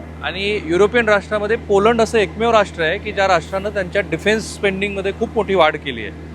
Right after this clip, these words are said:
त्यांच्या जीडीपीच्या. कारण हे जे युरोपियन राष्ट्र आहे, त्यांच्या संरक्षणाची जबाबदारी basically अमेरिकेने घेतली होती ट्रम्प येईपर्यंत. पण ट्रम्प आले आणि मग सगळं गणितीच बदलत चालली आहे. अशा वेळेला युक्रेनबरोबर जो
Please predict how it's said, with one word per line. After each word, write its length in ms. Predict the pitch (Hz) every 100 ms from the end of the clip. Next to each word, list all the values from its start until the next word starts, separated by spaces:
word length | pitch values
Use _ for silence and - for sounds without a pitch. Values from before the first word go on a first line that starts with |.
| - -
त्यांच्या 260 | 156 160
जीडीपीच्या. 540 | 156 156 151 143 - 101 80 - - - - - - - -
कारण 200 | 160 175 175 - - - - - - - -
हे 140 | 147
जे 280 | 151 175 170
युरोपियन 360 | 160 165 185 170
राष्ट्र 260 | 165 170
आहे, 80 | 175
त्यांच्या 400 | 170 170 160 196
संरक्षणाची 580 | 196 185 180 185 185 180
जबाबदारी 400 | 170 170 175 175
basically 380 | 160 - 160 165
अमेरिकेने 500 | 147 156 156 160 151
घेतली 260 | 147 156
होती 400 | 151 143 156 101 - - - - -
ट्रम्प 280 | 160 180 165
येईपर्यंत. 600 | 156 139 131 113 - -
पण 160 | 165 -
ट्रम्प 280 | 170 185
आले 160 | 180 180
आणि 160 | 185 185
मग 80 |
सगळं 260 | 170 175 180
गणितीच 380 | 170 175 190 165
बदलत 300 | 160 143 135 -
चालली 240 | 127 107
आहे. 80 | 101 - - - - - -
अशा 220 | 160 165 226
वेळेला 280 | 202 214
युक्रेनबरोबर 760 | 247 190 160 208 240 226 214 214
जो 460 | 190 196 196 196